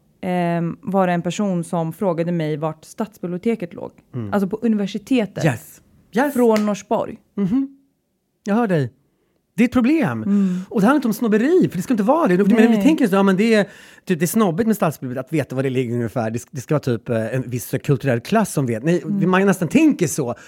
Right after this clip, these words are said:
Speaker 2: Så får man vurpa tillbaka och bara, nej, det är en demokratisk, mänsklig rättighet. Du ska veta var stadsbiblioteket ligger
Speaker 1: Mm.
Speaker 2: när du också är på universitetet. Det ska bara finnas, den, den kunskapen ska bara finnas där för dig.
Speaker 1: Mm.
Speaker 2: Så självklart.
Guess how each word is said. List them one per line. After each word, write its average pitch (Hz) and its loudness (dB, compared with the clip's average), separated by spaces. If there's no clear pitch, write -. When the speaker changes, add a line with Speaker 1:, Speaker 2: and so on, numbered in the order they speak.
Speaker 2:
Så 175 -4
får 208 0
man 214 2
vurpa 202 2
tillbaka 233 2
och 165 -4
bara, 151 2
nej, 196 0
det 240 2
är - 4
en 190 0
demokratisk, 156 0
mänsklig 180 0
rättighet. 165 -2
Du 165 -4
ska 196 2
veta 147 -2
var 131 -2
stadsbiblioteket 151 -4
ligger 139 0
Speaker 1:
Mm. 185 -2
Speaker 2:
när 175 4
du 170 0
också 170 0
är 143 0
på - -8
universitetet. 175 0
Det 175 -4
ska 214 -4
bara 196 0
finnas, 226 -2
den, 185 -2
den 196 -2
kunskapen 202 -4
ska 226 -8
bara 202 0
finnas 247 -4
där 156 -4
för 131 -8
dig. 113 -8
Speaker 1:
Mm. 175 -8
Speaker 2:
Så - -6
självklart. 190 -4